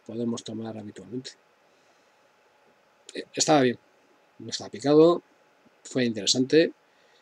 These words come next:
fue una experiencia muy curiosa. Ahora lo que haré es intentar quitarle la, la pegatina, y aquí tengo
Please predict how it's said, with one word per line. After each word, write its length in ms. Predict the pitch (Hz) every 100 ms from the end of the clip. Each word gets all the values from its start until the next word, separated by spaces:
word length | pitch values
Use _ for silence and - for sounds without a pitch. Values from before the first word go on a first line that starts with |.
| _ _
fue 140 | 131
una 100 | 123
experiencia 640 | 120 117 110 117 - 123 113 110 104 101 92 - _ _ _ -
muy 120 | 127
curiosa. 500 | 120 110 147 - 190 - _ _ - - - - -
Ahora 300 | 120 156 147
lo 100 | 135
que 80 | 135
haré 300 | 131 156 120 - - - -
es 460 | - 123 - - - - 147 - _ -
intentar 260 | 123 127
quitarle 360 | 123 127 120 123
la, 580 | 120 117 113 113 110 113 113 _ _ _ -
la 120 | 120
pegatina, 480 | 127 135 175 160 196 - _ - - - -
y 80 | 135
aquí 160 | 131
tengo 360 | 147 160 123 95